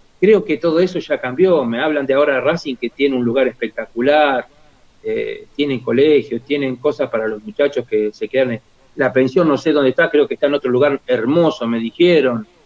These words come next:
Es decir, que el fútbol evidentemente, y, y todos los clubes, no solo lo digo por Racing, sino creo que la mayoría de todos los clubes de alguna manera han cambiado y siempre han mejorado las cosas. Entonces yo creo que, que eso es muy bueno,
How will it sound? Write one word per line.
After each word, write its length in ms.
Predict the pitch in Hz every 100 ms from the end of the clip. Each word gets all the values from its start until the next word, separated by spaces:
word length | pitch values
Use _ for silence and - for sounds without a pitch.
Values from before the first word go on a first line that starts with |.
| _ _
Es 120 | -
decir, 200 | 127 151
que 120 | 135 151
el 120 | 139
fútbol 280 | - 202 170
evidentemente, 760 | 151 151 143 147 165 180 175
y, 220 | 143 131 123
y 100 | 135
todos 220 | 220 220
los 120 | 160
clubes, 240 | - 233 160
no 80 |
solo 300 | 214 190 151
lo 60 | 143
digo 200 | 156 151
por 140 | 120
Racing, 320 | 156 190 - 120
sino 220 | 135 151
creo 180 | 160 147
que 80 |
la 100 | 127
mayoría 260 | 127 127 160
de 80 | 160
todos 120 | 143
los 100 | 123
clubes 300 | - 160 135 - _ -
de 80 | 131
alguna 280 | 127 151
manera 500 | 139 135 160 165 135 - _ _ _ _ _ -
han 160 | 160
cambiado 580 | 160 151 139 165 190 196
y 100 | 160
siempre 580 | 135 175 175 175 170 160 -
han 180 | 160
mejorado 440 | 156 139 139 147 143
las 140 | 131
cosas. 280 | - 208 -
Entonces 260 | 120 147 127
yo 80 |
creo 180 | 143 147
que, 320 | 143 131 120 - _ -
que 80 | 185
eso 180 | 190 165
es 60 |
muy 100 | 139
bueno, 340 | 143 202 170